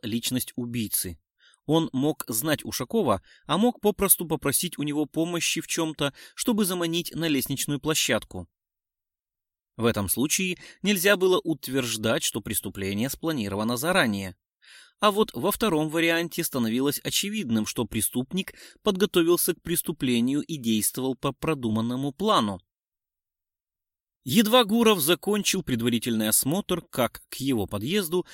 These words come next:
завывая сиренами и сверкая проблесковыми маячками, подлетели сразу три патрульные машины.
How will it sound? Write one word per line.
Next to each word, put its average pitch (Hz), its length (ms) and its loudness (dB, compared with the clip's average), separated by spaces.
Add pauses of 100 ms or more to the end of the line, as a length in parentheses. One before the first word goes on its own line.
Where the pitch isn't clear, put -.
(240)
завывая 202 500 4
сиренами 175 640 0
и 151 100 -6
сверкая 127 540 2
проблесковыми 110 800 -2
маячками, 165 680 0 (320)
подлетели 190 600 2
сразу 131 400 0
три 127 260 2
патрульные 113 560 -2
машины. 113 560 -2